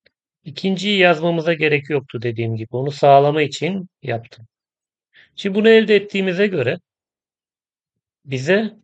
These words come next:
y'nin beklenen değeri lazım. Unbiased olup olmadığını kontrol edebilmek adına. İkinci adım diyelim.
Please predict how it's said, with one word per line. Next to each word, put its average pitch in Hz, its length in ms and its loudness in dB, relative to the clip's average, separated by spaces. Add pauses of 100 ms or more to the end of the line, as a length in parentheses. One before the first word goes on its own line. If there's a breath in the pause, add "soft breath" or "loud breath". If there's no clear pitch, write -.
(440)
y'nin 143 640 0
beklenen 135 480 0
değeri 110 300 -4
lazım. 110 320 -12 (600)
Unbiased 143 500 2
olup 135 240 -4
olmadığını 135 460 -2
kontrol 131 360 -4
edebilmek 120 560 -4
adına. 117 240 -10 (920)
İkinci 160 400 0
adım 123 280 0
diyelim. 104 300 -10